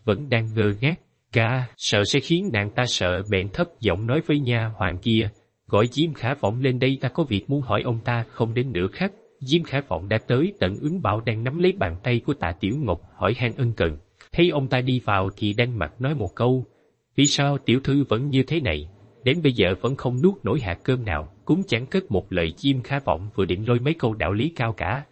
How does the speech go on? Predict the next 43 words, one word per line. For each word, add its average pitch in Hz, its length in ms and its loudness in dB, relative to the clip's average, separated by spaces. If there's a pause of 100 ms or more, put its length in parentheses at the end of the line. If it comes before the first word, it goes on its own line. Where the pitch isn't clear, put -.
(140)
linh 175 160 8
hồn 101 220 2
còn 92 180 0
chưa 147 180 4
tỉnh, 90 240 -4 (320)
ra 139 120 0
nói 143 300 0
thì 113 100 4
lại 104 160 2
bị 104 220 0
Tần 113 240 -2
Hiểu 107 240 2
Úy 147 180 4
níu 156 240 0
lấy 165 200 2
cổ 101 140 2
áo 135 200 -2
một 113 240 -2
lần 87 240 0
nữa, 117 320 -2 (320)
thân 143 200 2
thể 120 360 0
của 151 120 0
ông 135 140 0
ta 123 160 0
còn 95 200 -4
yếu, 127 340 0
bị 208 180 2
tóm 147 160 -2
như 113 140 2
thế, 127 360 -2 (280)
thì 110 140 2
nhất 175 280 2
thời 98 180 2
ho 120 220 0
khan 127 300 -2
liên 127 220 2
tục, 90 220 -2 (200)
nước 185 220 4
bọt 95 160 2 (100)
bay 127 140 2
đầy 95 200 0
mặt 92 200 -4